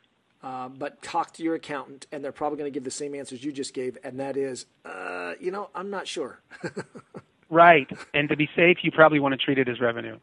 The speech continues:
Speaker 1: And then the second one is, uh, some of these game projects, particularly board games, um, are bigger than the normal Kickstarter camp-, Kickstarter campaigns are often five thousand dollars or less, but
Speaker 2: Okay.
Speaker 1: board game projects are often generally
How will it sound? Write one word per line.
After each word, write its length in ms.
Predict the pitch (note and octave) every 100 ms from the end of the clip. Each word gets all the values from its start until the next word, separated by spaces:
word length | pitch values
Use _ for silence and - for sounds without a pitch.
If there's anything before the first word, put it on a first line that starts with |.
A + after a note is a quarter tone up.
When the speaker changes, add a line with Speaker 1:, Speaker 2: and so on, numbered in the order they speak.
| _ -
Speaker 1:
And 120 | D#3
then 120 | D#3
the 60 | D3
second 360 | - A3+ G#3 E3+
one 140 | C#3+
is, 400 | C3+ C3+ C3+ - _ _ _ _ _
uh, 240 | B2+ C3 C3+
some 240 | - A#3
of 60 | A3
these 140 | E3+
game 160 | F3 E3+
projects, 420 | D#3 C#3 C#3+ C3
particularly 480 | - - A3 A#3 F3+
board 300 | C#3+ D#3 C#3+
games, 460 | C#3 C3+ C3+ - - _ _ -
um, 280 | C#3+ C#3 -
are 100 | C#3+
bigger 360 | A#2+ F#3 G3 E3+
than 200 | D3+ C#3
the 80 |
normal 680 | C3+ C#3 D3 D#3 D#3 D3+ C#3+ _
Kickstarter 500 | - E3+ - D3 C3+
camp-, 260 | - C3+ -
Kickstarter 400 | - A#3 A3+ E3+
campaigns 400 | - D#3+ D3+ C#3
are 100 | C3+
often 340 | C#3 D3+ D3 B2+
five 220 | D#3 D3+
thousand 240 | D3+ C3
dollars 240 | C3+ C3 B2+
or 60 |
less, 360 | C3 B2+ - - _ - - _
but 160 | D3 C#3+
Speaker 2:
Okay. 200 | - E3
Speaker 1:
board 220 | G#3+ A3+
game 220 | F#3 D3+
projects 560 | C3 C#3+ B2+ C3 B2+ -
are 140 | C#3 B2+
often 540 | D#3 D3+ E3 D3 C3 _ F3
generally 520 | E3 F#3+ D3+ C3+